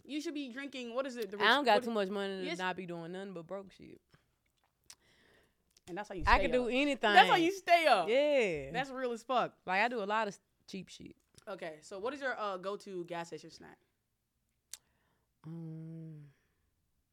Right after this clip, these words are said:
Speaker 2: shit. A, a water and some shit. Probably, like, a bag of chips.
Speaker 1: What kind of chips?
Speaker 2: Either Doritos or Fritos
Speaker 1: The
Speaker 2: or
Speaker 1: red
Speaker 2: some,
Speaker 1: ones?
Speaker 2: or some hot fries.
Speaker 1: Okay, bet.
Speaker 2: Yeah.
Speaker 1: You real. What's your favorite food?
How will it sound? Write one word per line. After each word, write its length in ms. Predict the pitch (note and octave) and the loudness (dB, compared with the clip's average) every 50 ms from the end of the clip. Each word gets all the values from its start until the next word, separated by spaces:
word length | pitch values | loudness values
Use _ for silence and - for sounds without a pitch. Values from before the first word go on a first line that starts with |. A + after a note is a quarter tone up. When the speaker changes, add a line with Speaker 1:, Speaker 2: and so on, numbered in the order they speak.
| _ _ _ _ _ _ _ _ _ _ _ _ - | _ _ _ _ _ _ _ _ _ _ _ _ -20
Speaker 2:
shit. 360 | - - - - - - - - _ _ _ _ _ _ _ _ | -20 -18 -18 -18 -18 -20 -20 -20 _ _ _ _ _ _ _ _
A, 220 | - E3+ - - D3 | -18 -18 -16 -16 -14
a 60 | D3 | -14
water 540 | C#3+ C#3+ C#3+ D3+ E3+ E3+ E3+ F3 E3+ E3+ D#3+ - | -12 -10 -8 -6 -6 -6 -6 -8 -8 -12 -14 -14
and 240 | - F3+ E3 E3 D3+ | -14 -14 -14 -14 -16
some 380 | - D3 C#3+ C3+ B2 - D#3+ _ _ _ _ _ _ _ _ _ _ _ _ _ _ _ | -16 -18 -16 -16 -18 -18 -20 _ _ _ _ _ _ _ _ _ _ _ _ _ _ _
shit. 400 | D#3 D3+ C#3+ C#3 C3+ B2 - - | -12 -10 -10 -10 -10 -10 -12 -12
Probably, 340 | - D#3 D#3 D3+ D#3 D#3 D3 | -12 -10 -10 -10 -10 -10 -10
like, 240 | D3+ D3 D3 C#3+ - | -10 -10 -10 -12 -14
a 40 | C#3+ | -14
bag 300 | C#3+ D3+ D#3 D#3+ D#3 D3+ | -12 -10 -10 -10 -10 -12
of 80 | D3+ - | -14 -16
chips. 420 | - E3+ D#3+ D#3+ F3 - _ _ _ _ _ | -16 -14 -14 -14 -16 -20 _ _ _ _ _
Speaker 1:
What 140 | - F3+ E3+ | -18 -14 -12
kind 120 | G3 F#3 | -10 -12
of 60 | F#3 E3 | -10 -12
chips? 260 | G3+ F#3+ - - _ _ _ _ _ _ _ _ _ _ - | -14 -16 -16 -18 _ _ _ _ _ _ _ _ _ _ -18
Speaker 2:
Either 240 | - F3 E3+ D#3+ D3+ | -16 -12 -12 -12 -10
Doritos 680 | D3 D3+ D3+ D#3+ F3 F3+ E3 D#3+ D#3+ D#3+ D#3+ D3+ D3+ | -10 -10 -10 -8 -8 -6 -6 -6 -6 -6 -8 -8 -10
or 80 | D3+ D#3 | -12 -12
Fritos 600 | - F3 F3 E3+ D#3+ D#3 D3+ D3+ D#3 D#3 D#3 F#3+ | -10 -10 -8 -6 -6 -6 -8 -8 -8 -10 -10 -10
Speaker 1:
The 60 | F#3 | -8
Speaker 2:
or 40 | F3 | -6
Speaker 1:
red 80 | F3+ F#3 | -6 -6
Speaker 2:
some, 80 | G3+ A3 | -6 -6
Speaker 1:
ones? 160 | A#3 A#3 - | -10 -12 -12
Speaker 2:
or 140 | - F#3 E3+ | -12 -12 -10
some 160 | - D#3+ E3 | -10 -10 -6
hot 220 | E3 F3+ F#3 F3+ - | -4 -2 -2 -2 -4
fries. 280 | - D#3+ D3 C3 C#3+ C3+ - - _ _ _ _ _ - F3 | -6 -8 -8 -8 -10 -14 -18 -20 _ _ _ _ _ -14 -12
Speaker 1:
Okay, 160 | E3 D#3+ D3+ | -12 -12 -12
bet. 240 | D3+ D3+ C3+ A2+ - _ _ _ | -12 -14 -16 -18 -20 _ _ _
Speaker 2:
Yeah. 140 | F3+ F3+ D4+ | -12 -10 -8
Speaker 1:
You 80 | D#4+ A#3+ | -8 -6
real. 240 | F3+ F3+ D#3+ C#3 C3 _ | -6 -8 -8 -10 -12 _
What's 140 | A3 B3+ D4+ | -10 -8 -8
your 80 | D4 | -6
favorite 200 | D4 C#4 A3+ F#3+ | -6 -6 -6 -8
food? 240 | G3 C#4 C#4 F#3 - | -10 -12 -12 -14 -16